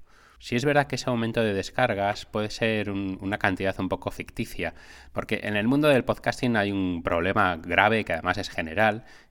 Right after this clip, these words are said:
y es que las mediciones de descargas, el calcularlo es súper complicado. Lo primero porque no hay una plataforma que te diga cuántas descargas has tenido en todas las demás plataformas. No hay un Google Analytics de las descargas que ha tenido tu podcast.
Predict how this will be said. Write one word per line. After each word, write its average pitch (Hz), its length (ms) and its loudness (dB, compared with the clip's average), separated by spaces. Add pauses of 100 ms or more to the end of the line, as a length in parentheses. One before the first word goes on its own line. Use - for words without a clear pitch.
y 95 80 -2
es - 100 -4
que 113 140 2
las 92 260 -2
mediciones 107 560 -4
de 104 140 2
descargas, 104 720 0
el 82 400 -10
calcularlo 92 540 0
es - 200 -10
súper 107 300 -2
complicado. 78 640 -10 (340)
Lo 117 180 0
primero 123 340 4
porque 113 300 2
no 110 220 0
hay 123 120 2
una 113 180 0
plataforma 107 920 2 (300)
que - 120 -6
te 90 120 -6
diga 95 280 2
cuántas 95 280 0
descargas 95 440 -2
has 95 120 -4
tenido 98 240 0
en 87 200 0
todas 95 200 6
las 87 140 -2
demás 87 240 -4
plataformas. - 880 -10
No 87 160 -4
hay 104 140 2
un 95 100 -2
Google 101 300 0
Analytics 92 640 0
de 85 240 -4
las 80 260 -10
descargas 87 540 -2
que 90 80 -6
ha - 20 -2
tenido 85 240 -8
tu - 140 -12
podcast. - 500 -10